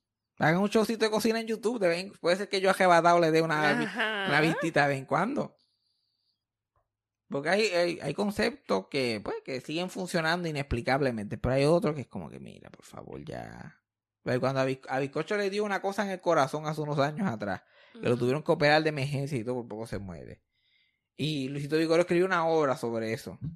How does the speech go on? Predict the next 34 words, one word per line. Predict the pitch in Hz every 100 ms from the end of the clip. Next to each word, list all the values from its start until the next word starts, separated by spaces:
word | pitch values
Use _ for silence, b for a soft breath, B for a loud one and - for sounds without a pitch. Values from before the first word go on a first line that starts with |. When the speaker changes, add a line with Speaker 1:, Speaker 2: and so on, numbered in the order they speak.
| - _ _ _ _ _
Speaker 1:
basado | - 127 139 143 147
en | 147
Bizcocho | 135 - 135 131
tener | 120 123
un | 123 123 123 -
problema | 123 123 120
en |
el | 120
hospital, | 120 127 170 208 185 180
y | 143 135
era | 147 151
Bi-, | 143 139 139
eh, | - 135
Bizcocho | 123 123 139 143
así | 139
en |
la | 139
cama | 131 139
del | 131
hospital, | 139 160 196 190
y |
Luisito | 160 151
Vigoró | 143 139 139
entraba, | 135 143 190 196 180 156
era | 180
una | 220 208
obra | 220 196
en |
un | 175 180
hospital | - 160 131 127 170 _
basado | - 143 139 147
en | 135
eso. | 117 117 - 85 _ _ _ _ _ _
Speaker 2:
Ok. | 185 175